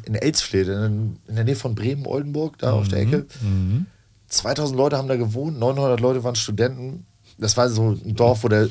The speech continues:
Speaker 1: Supermarkt Mittagspause macht und so.
Speaker 2: Geil.
Speaker 1: Da war gar nichts los. Ich hab dann irgendwann festgestellt, es geht auch viel um Mathe und Physik. Und da war ich völlig raus. Ich hab mich vorher nicht so derbe <laughs> damit beschäftigt. Ich dachte, es wäre irgendwie cool, das zu machen.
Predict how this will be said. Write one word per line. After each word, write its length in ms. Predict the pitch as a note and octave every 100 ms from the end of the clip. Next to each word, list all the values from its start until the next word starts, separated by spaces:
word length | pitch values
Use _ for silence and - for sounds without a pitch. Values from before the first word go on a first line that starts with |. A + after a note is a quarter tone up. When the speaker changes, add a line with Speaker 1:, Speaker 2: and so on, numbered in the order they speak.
| -
Speaker 1:
Supermarkt 680 | A2+ C3 G#2+ G#2+ G2 - - -
Mittagspause 720 | G2+ A#2 G2 - G2 F2+ E2+
macht 300 | F2 F2 -
und 100 | F#2
so. 220 | G2 C#3+ B2+
Speaker 2:
Geil. 320 | F#2+ F2 D#2+ - - -
Speaker 1:
Da 120 | G#2+
war 100 | B2+
gar 260 | A#2+ A#2
nichts 240 | D#3 C#3 -
los. 420 | C3 D#3 - - _ _ _ -
Ich 180 | A2 C#3+
hab 120 | - - -
dann 240 | B2+ D3
irgendwann 320 | D3 D3+ C#3
festgestellt, 520 | A2 C3+ B2 G#2+ A#2+
es 120 | A2 -
geht 140 | C3
auch 100 | G#2+
viel 220 | - C3+
um 120 | G#2+
Mathe 220 | G#2+ B2+ A2
und 140 | G#2
Physik. 460 | - G2+ C3 E3 - _ -
Und 140 | G2
da 100 | F#2+
war 80 | F#2+
ich 80 | -
völlig 260 | B2 A2
raus. 180 | A2 -
Ich 80 | G#2+
hab 80 | A2+
mich 100 | A2
vorher 180 | A#2
nicht 140 | A2 G#2+
so 80 | G2+
derbe 500 | F3 - G#2+ B2 -
<laughs> 100 | -
damit 280 | A2 A2
beschäftigt. 480 | A2+ G#2+ A#2+ B2+ A2+ - - - D#4+
Ich 80 |
dachte, 180 | - C#3+
es 100 | B2
wäre 100 | C3
irgendwie 200 | B2 A#2 A#2 D3
cool, 100 | B2+
das 180 | G#2+ -
zu 80 |
machen. 420 | A2 B2 G#2+ A2+